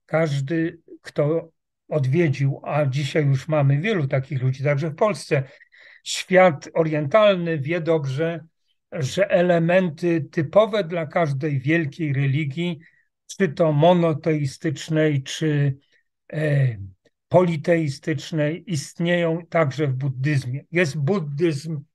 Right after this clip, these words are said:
pierwotny, czysty, który skoncentrowany jest na poszukiwaniu tej prawdy wewnętrznej, duchowej, wyzwolenia,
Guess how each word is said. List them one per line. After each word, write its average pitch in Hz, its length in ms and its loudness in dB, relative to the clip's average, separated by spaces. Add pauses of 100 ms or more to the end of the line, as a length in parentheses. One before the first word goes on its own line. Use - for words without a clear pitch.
(120)
pierwotny, 185 840 2
czysty, 202 760 -4 (640)
który 175 300 -2
skoncentrowany 170 1040 0
jest 175 240 -4
na 160 120 -2
poszukiwaniu 170 880 -2
tej 156 240 -2
prawdy 156 540 -2
wewnętrznej, 143 880 -2
duchowej, 147 600 2
wyzwolenia, 165 1120 2